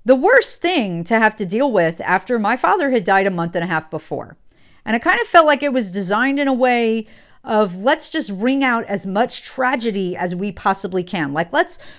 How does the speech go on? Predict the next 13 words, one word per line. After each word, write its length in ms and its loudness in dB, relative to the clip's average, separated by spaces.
wrap 340 6
ourselves 720 6
in 220 -2
a 60 0
robe 540 4
somehow 600 0
and 100 -4
just 220 -2
kind 200 2
of 120 0
soak 500 4
in 280 -8
that." 500 -10